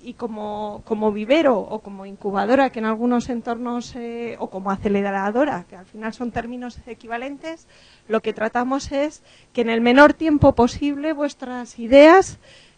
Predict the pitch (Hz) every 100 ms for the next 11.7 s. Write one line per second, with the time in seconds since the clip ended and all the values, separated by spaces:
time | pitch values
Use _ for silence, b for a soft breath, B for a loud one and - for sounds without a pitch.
0 | - 269 269 269 - 311 320 269 226 262
1 | 285 285 262 233 - 240 - 240 233 277
2 | 269 294 330 320 _ b b b 233 226
3 | 214 214 208 208 135 143 - - - -
4 | 226 233 294 - 269 262 302 302 359 -
5 | - 240 226 220 214 214 233 - 254 262
6 | 254 240 233 233 - 262 285 269 240 240
7 | 233 233 247 277 277 b b b 226 240
8 | 226 214 190 208 202 202 190 175 _ b
9 | b - 202 247 240 269 262 254 262 254
10 | 254 247 240 247 240 b b - - 226
11 | - 160 202 226 220 220